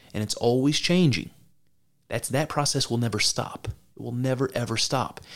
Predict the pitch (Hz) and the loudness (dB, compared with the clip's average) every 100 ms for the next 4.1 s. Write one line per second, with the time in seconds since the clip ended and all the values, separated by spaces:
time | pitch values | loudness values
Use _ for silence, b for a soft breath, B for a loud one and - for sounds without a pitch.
0 | B - 135 156 151 135 123 127 120 117 | B -2 0 2 2 0 2 0 0 0
1 | 120 110 107 110 113 120 120 - - 113 | 2 2 2 2 4 4 2 -4 0 2
2 | 110 104 95 113 113 - 90 - - 120 | 2 0 2 2 2 0 -4 -4 -6 -4
3 | 127 127 120 123 139 147 113 92 - 50 | -2 -2 0 2 6 6 4 2 -4 -10